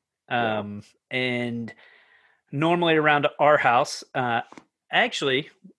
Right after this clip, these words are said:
Speaker 2: we normally watch three football games.
Speaker 1: Sure.
Speaker 2: And this year we'll only watch two.
Speaker 1: Two football games,
Speaker 2: But
Speaker 1: that's it.
Speaker 2: thankfully, it's the good two, right?
Speaker 1: Oh.
Speaker 2: Who would wanna watch the ten and oh team
Speaker 1: Right.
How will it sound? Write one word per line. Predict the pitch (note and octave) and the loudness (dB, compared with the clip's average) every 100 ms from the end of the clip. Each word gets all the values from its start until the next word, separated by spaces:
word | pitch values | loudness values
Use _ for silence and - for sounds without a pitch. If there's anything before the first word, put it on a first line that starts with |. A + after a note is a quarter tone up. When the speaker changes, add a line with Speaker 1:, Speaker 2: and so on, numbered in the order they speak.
| _ | _
Speaker 2:
we | C#3 C#3 | -10 -8
normally | C3 C3+ C3+ | -6 -6 -4
watch | B2 A#2 - | -4 -6 -6
three | - C3+ | -4 -4
football | - C3 A2+ A2 | -4 -6 -6 -6
games. | G#2+ C3 - - _ _ _ _ _ _ _ _ | -6 -10 -16 -20 _ _ _ _ _ _ _ _
Speaker 1:
Sure. | - C#4 C3+ E2 _ _ _ _ _ | -14 -10 -10 -12 _ _ _ _ _
Speaker 2:
And | - C3+ C3 B2 | -8 -6 -4 -4
this | B2+ - | -6 -4
year | C3+ | -6
we'll | A#2+ A#2+ A#2+ | -4 -6 -6
only | B2 A2 A2+ | -8 -10 -8
watch | A2 B2 - | -8 -8 -8
two. | - G#2+ D#3 _ _ _ _ _ _ _ - | -8 -6 -8 _ _ _ _ _ _ _ -16
Speaker 1:
Two | A2 G#2+ | -16 -16
football | B2+ D#3+ C#3+ | -18 -14 -10
games, | A2 F#2+ | -10 -6
Speaker 2:
But | B2+ E3+ | -4 -4
Speaker 1:
that's | B2+ D3 | -4 -4
it. | |
Speaker 2:
thankfully, | - G3 G3+ - D#3 C#3 C3+ C3+ | 2 2 2 0 2 4 2 0
it's | C3 B2+ | -4 -4
the | - C3 | -6 -4
good | A#2+ C3 B2 | -2 -2 -2
two, | G#2 A2 F2+ F2 _ _ _ _ _ _ _ | -4 -8 -8 -10 _ _ _ _ _ _ _
right? | A#2 A#2 A#2 | -6 -2 0
Speaker 1:
Oh. | B2+ A#2 | -2 -2
Speaker 2:
Who | E3 G3+ B3 | 0 2 2
would | B3+ | 2
wanna | G#3+ G#3 G3 | 2 4 4
watch | F3 E3 - | 4 2 0
the | C#3+ | -6
ten | - D#3+ D#3 | -4 -4 -4
and | C#3+ | -2
oh | C3 | -2
team | B2 B2 A2+ A2 G#2+ _ _ _ _ _ _ _ | -2 -6 -6 -8 -12 _ _ _ _ _ _ _
Speaker 1:
Right. | A2 A#2+ F#2+ | -6 -6 -6